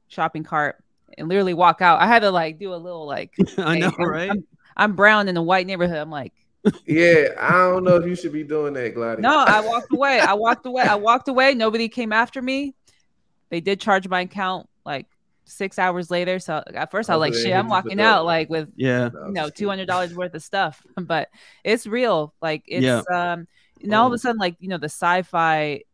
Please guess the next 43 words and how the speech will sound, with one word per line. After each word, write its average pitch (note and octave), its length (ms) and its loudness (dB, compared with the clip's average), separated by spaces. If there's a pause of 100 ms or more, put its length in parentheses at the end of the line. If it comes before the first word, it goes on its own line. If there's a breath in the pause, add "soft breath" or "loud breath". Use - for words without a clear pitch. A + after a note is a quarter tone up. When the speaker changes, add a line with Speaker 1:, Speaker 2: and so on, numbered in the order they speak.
Speaker 1:
movies, D3+ 480 -10
like, C3 240 -8
seem F3+ 220 -10
kinda D#3 260 -8
real. D3+ 480 -4
Like, C#3+ 280 -10
it's D3 180 -10
Speaker 3:
Mm. C4 460 0
Speaker 1:
like, D3+ 200 -8
coming, C#3 240 0
Speaker 2:
Mm-hmm. C#3 360 -2 (720)
Speaker 1:
coming G#3+ 220 -10
to F3+ 60 -8
Speaker 3:
You E3 40 -8
Speaker 1:
reality. G#3 480 0
Speaker 3:
know, G#3 140 2
uh, F#3 320 -2
like, F#3+ 200 -2
the F3 80 -4
Will G3 240 -2
Smith G3+ 420 -8
one, A3 340 -6
you G3+ 120 -8
know G3+ 200 -8
that G3+ 220 -10
one? - 240 -12
Yeah. D3 40 -20
Speaker 1:
Right. E3+ 640 0 (500)
Speaker 3:
Yeah, A#2+ 120 0
Speaker 2:
Yeah. A2 140 2
Speaker 3:
I'm, G#2 240 -8
I'm - 180 -16
kinda D3+ 280 -8
Speaker 1:
I'm E3 40 -12
Speaker 3:
paying D#3 180 -6
Speaker 1:
just C#3+ 140 -8
saying. E3+ 240 -6
Speaker 3:
attention - 240 -12 (500)
what's G#2 160 -14
going A#2 280 -10
on, F#2 240 -8 (240)
so. - 320 -16
Speaker 1:
Right. D3+ 240 -12